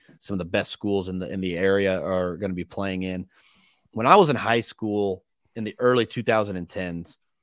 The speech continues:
it was rare to see a D one kid. It was even rare, obviously, to face a kid getting drafted or, or draft potential. Ra-, I mean, there was the Riley Pint. So there was Bubba Starling, but then there was the Riley Pint and Joey Wentz year.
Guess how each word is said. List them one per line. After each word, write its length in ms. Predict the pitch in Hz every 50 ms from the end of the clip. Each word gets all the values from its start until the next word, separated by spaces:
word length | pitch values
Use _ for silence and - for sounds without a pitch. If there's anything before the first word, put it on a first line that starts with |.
| _ _ _ _ _ _ _ _ _ _ -
it 140 | - 160 151
was 160 | 160 135 117
rare 480 | 110 107 110 123 120 120 120 117 110 104
to 100 | 98 92
see 200 | - - 110 101
a 40 |
D 180 | 87 85 98 98
one 260 | 95 92 95 92 90
kid. 380 | - - 98 95 92 92 90 -
It 100 | - 113
was 160 | 110 107 101
even 180 | 104 95 95 95
rare, 480 | 92 92 98 98 98 95 95 92 90 - -
obviously, 460 | 71 78 - 85 - - - 85 85
to 160 | - - 92 85
face 260 | - 92 87 - -
a 60 | 82
kid 200 | - - 92 87
getting 200 | 90 82 82 85
drafted 580 | 80 87 85 85 82 82 - - 87 85 80 73
or, 260 | 80 87 82 78 -
or 240 | - 85 85 80 - _ _ _ _ _ _ _ _ -
draft 380 | 104 110 98 90 87 - -
potential. 640 | - - 87 - - 90 85 - - 82 80 - _ _ - - - - - - _ _ _ -
Ra-, 340 | - 117 117 120 120 127 -
I 60 | -
mean, 300 | 127 117 110 98 90 - _ _ _ _ _ _ _ _ _ - -
there 200 | 127 135 127 123
was 240 | 120 113 107 101 107
the 320 | 117 110 107 104 101 98
Riley 360 | 95 107 117 127 139 139 143 131
Pint. 420 | - - 127 120 120 123 120 - - 131
So 160 | - 147 131
there 100 | 127 117
was 80 | 113
Bubba 240 | 110 131 139 147 151
Starling, 460 | - - - 123 120 117 113 117 113
but 60 | 107 110
then 100 | 120 135
there 100 | 131 123
was 120 | 117 110
the 100 | 113 104
Riley 320 | 101 110 113 120 131 131
Pint 340 | 120 - - 113 117 120 92
and 80 | 107 104
Joey 260 | 113 120 110 107 104
Wentz 380 | 98 101 104 104 92 - - -
year. 340 | 92 92 90 90 87 87